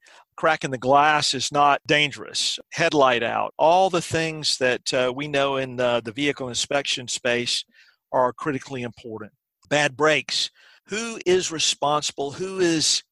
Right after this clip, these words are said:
going to make sure? And I, I don't mean necessarily from a liability perspective, but who is going to be proactive in looking at that vehicle, particularly in a state, pick a state that doesn't have a program.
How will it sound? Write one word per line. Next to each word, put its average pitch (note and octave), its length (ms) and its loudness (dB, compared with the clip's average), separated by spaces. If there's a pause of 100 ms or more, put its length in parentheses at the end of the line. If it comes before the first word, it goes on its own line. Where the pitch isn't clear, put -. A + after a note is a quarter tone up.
(180)
going C#3+ 200 -6
to C3 80 -4
make C3+ 200 0
sure? D#3 360 0
And D#3 100 0
I, E3+ 300 0
I - 20 2
don't G#3 140 -4
mean D#3+ 120 -4
necessarily D#3 340 -2
from C#3 120 -6
a A#2+ 80 2
liability D3 680 4
perspective, B2+ 680 -4 (420)
but D3+ 180 4 (380)
who B3 220 -6
is - 160 0 (180)
going F#3 200 -6
to E3+ 60 -4
be C#3 160 -4 (100)
proactive C#3+ 920 -2 (540)
in C#3 100 -6
looking F#3 420 -4
at E3+ 80 -4
that E3+ 220 0
vehicle, C#3+ 560 -6 (540)
particularly G3 340 -6
in D3 80 0
a C3+ 60 -2
state, D3+ 440 0 (160)
pick E3 160 -6
a D3 60 -6
state D3+ 340 -2
that A#2 100 -12
doesn't C3+ 300 -2
have A3 200 -4
a C4+ 60 -6
program. G#2 500 -8